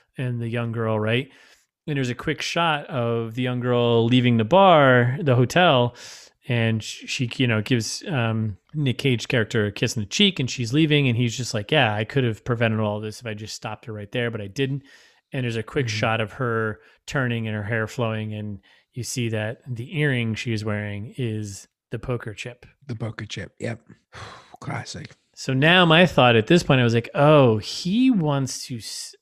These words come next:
Speaker 1: stop me if I'm giving him too much credit, but I think he wants
Speaker 2: Please.
Speaker 1: to save the lady in red because she wants to es-, get out of, from something that is terrible, and he is replacing her. He's replacing
Speaker 2: With Franco's
Speaker 1: Yeah.
Speaker 2: daughter.
Speaker 1: Yeah.
Speaker 2: Yeah, for sure. Oh,
Speaker 1: Okay.
Speaker 2: definitely.
Speaker 1: All right.
Speaker 2: Yeah.
Speaker 1: All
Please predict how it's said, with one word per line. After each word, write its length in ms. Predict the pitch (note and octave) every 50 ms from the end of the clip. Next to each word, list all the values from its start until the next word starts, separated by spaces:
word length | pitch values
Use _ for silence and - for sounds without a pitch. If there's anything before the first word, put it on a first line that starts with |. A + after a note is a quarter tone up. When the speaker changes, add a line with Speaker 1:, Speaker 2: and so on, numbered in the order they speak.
| _ _
Speaker 1:
stop 380 | - - - - D3+ C#3+ C#3+ C#3
me 140 | C3 B2+ A#2+
if 120 | A2 -
I'm 100 | A#2+ A#2
giving 200 | A2+ A#2 A2 A2+
him 60 | A2 G2+
too 100 | - A#2+
much 140 | A2 G2+ -
credit, 180 | - A2 G#2 -
but 80 | A2+ G#2+
I 20 |
think 220 | G#2 D3 C#3+ B2 -
he 240 | - - F3 F3+
wants 280 | F3 D#3 C#3+ C3 C3 A#2+
Speaker 2:
Please. 300 | D3+ D#3 D#3 A#2+ A2+ -
Speaker 1:
to 40 | - _ _ _
save 380 | - - - - E3+ D#3+ D#3+ C#3+
the 60 | D3 C#3
lady 280 | C3 B2+ C3 B2+ B2
in 140 | A#2+ A2+ A2
red 260 | A#2 A#2+ A#2 A#2+ A#2 A#2
because 580 | A2+ G#2 - - A#2+ A2+ A2 G#2+ G#2+ G2+ - - _ _ _ _ _ _ _ _
she 280 | - - - - D3 C#3
wants 300 | C3 C3 B2+ B2 - -
to 80 | C3 A#2+
es-, 240 | G#2+ - - - - _ _
get 240 | - C3 B2+ C3 - -
out 160 | C3 C3 C3
of, 80 | B2+ A#2+
from 260 | - - C#3 B2 A#2
something 420 | - - - B2 A#2+ - B2+ A#2 A2
that 120 | G#2+ G#2
is 100 | G#2 -
terrible, 540 | - - D#3+ D#3 D#3 D3+ D3 D3+ D3+ D3 - _ _ _ _ _ _ -
and 100 | B2 A2
he 160 | G2+ D3 D#3 D3
is 120 | C#3 B2 C3
replacing 520 | A#2+ - - - D3 C3 B2+ - C3 A#2+
her. 600 | G#2 - - - C#3+ C3+ B2 A#2 A2+ A2 A2 G#2+ - _ _ _ -
He's 400 | F#3+ C3 - - D#3+ D#3+ C#3 D3
replacing 640 | C#3+ - - F3+ E3 D3 C3+ C3+ D#3+ C#3+ C3+ C3+ -
Speaker 2:
With 120 | - _ _ _ _ _ _ _ _ _ _ _ _ -
Franco's 400 | - E3+ D#3 D3 B2 C#3+ C3 A#2+ -
Speaker 1:
Yeah. 80 | C#3+ C3
Speaker 2:
daughter. 320 | C3 C3 C3+ C3+ B2+ - -
Speaker 1:
Yeah. 120 | A#2+ A2
Speaker 2:
Yeah, 160 | G#2+ G#2 F#2+ F#2 - _ _ _ _ _ _ _
for 160 | - F3+ F3
sure. 300 | - - - B2 G#2 G2+ -
Oh, 160 | - A3 D3+
Speaker 1:
Okay. 240 | B2 - - A3 G3
Speaker 2:
definitely. 220 | B2+ G2+ F#2+ F#3
Speaker 1:
All 80 | E3+ D3
right. 140 | B2 - -
Speaker 2:
Yeah. 80 | A2
Speaker 1:
All 60 | A#2+